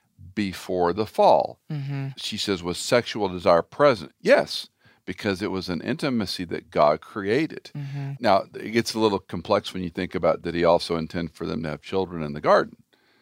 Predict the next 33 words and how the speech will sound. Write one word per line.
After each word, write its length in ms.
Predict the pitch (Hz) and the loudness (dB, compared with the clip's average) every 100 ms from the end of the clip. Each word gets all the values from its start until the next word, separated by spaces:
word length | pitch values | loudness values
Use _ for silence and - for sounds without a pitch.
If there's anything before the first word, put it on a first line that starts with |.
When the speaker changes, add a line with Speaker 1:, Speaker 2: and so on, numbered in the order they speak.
| _ _ _ | _ _ _
Speaker 2:
Well, 100 | 220 | 0
he 140 | 247 254 | 2 4
says, 220 | 269 359 | 4 4
Speaker 1:
And 60 | |
Speaker 2:
"Be 140 | 269 254 | 4 2
fruitful 400 | - 262 254 240 | 2 0 2 4
and 80 | 202 | 4
multiply." 380 | 359 226 262 | 4 2 2
Speaker 1:
Right. 220 | 302 370 - | 2 0 0
Speaker 2:
So, 140 | 226 | 4
Speaker 1:
So, 60 | 220 | 6
Speaker 2:
yes. 320 | 403 196 143 | 6 4 2
Speaker 1:
so 220 | - 92 | 0 4
I 120 | 95 | 6
would 160 | 120 143 | 6 2
say 180 | 160 151 | 4 6
yes 180 | 156 | 4
to 120 | - 85 | 2 2
that. 240 | 76 - - - - | 4 4 -2 -20 0
But 240 | 104 101 | 4 4
because 480 | 101 - - 147 131 | 0 -2 4 4 4
of 80 | 107 | 0
the 100 | 92 | 0
fall, 520 | - 165 151 104 - - | 2 6 6 6 4 0
everything 600 | 123 117 113 - 95 87 | -2 0 -4 -4 -6 -6
is 120 | 78 | -4
now 180 | 80 78 | -4 -4
co-opted. 680 | - 87 - - - - - | -6 2 4 4 0 -8 -2
Speaker 2:
Of 120 | 160 | -2
course. 420 | 143 - - - _ | -2 -6 -8 -14 _
Speaker 1:
There's 240 | 110 104 | -2 2
also 500 | 113 175 - 120 98 | 4 4 4 4 4
an 220 | - 82 | 2 -12